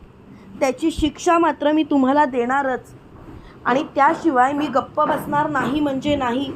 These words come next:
तेव्हा सारंग बोलतो, "तुम्हाला तर ऐकावंच लागेल ऐश्वर्या, आता तुमचा हा डाव तुमच्यावरतीच पलटलाय." तुम्हाला काय वाटतं मित्रांनो, खरोखर ऐश्वर्या सहजासहजी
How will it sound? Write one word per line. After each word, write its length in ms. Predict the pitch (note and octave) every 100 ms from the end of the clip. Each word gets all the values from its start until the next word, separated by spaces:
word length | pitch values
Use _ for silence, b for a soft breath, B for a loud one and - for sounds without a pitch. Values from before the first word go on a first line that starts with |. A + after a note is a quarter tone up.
| -
तेव्हा 220 | - C4+ D4+
सारंग 460 | D#4 B3 A#3 D4
बोलतो, 380 | D4+ D4+ B3+ A#3
"तुम्हाला 460 | B3 B3 B3 C4+ C#4+
तर 180 | D4+
ऐकावंच 540 | C#4+ G#3 G3+ C4+ C#4 D4
लागेल 300 | C#4+ C4 C#4+
ऐश्वर्या, 580 | A#3+ A3 B3 A#3 C4+ B3+ - - - A#3
आता 320 | B3 C#4 D4
तुमचा 500 | D4+ C4+ A#3+ D4 C#4
हा 160 | C#4+
डाव 280 | C4+ B3+ B3+
तुमच्यावरतीच 840 | C4+ C4 A#3 C4+ C4 B3+ D4+ D4+ -
पलटलाय." 600 | D4 B3 A#3+ C4 A3+ G3 - - B B B -
तुम्हाला 320 | D4 D4 E4
काय 240 | E4+ D4+ E4
वाटतं 280 | E4 - D4
मित्रांनो, 500 | C#4+ A#3+ A#3+ B3 C#4 C#4
खरोखर 420 | C4+ D4 D4+ C#4+ -
ऐश्वर्या 640 | B3+ B3 C4 C#4+ C#4+ C#4+
सहजासहजी 840 | D4 C4 A#3 B3 C#4 C#4+ C4 C#4+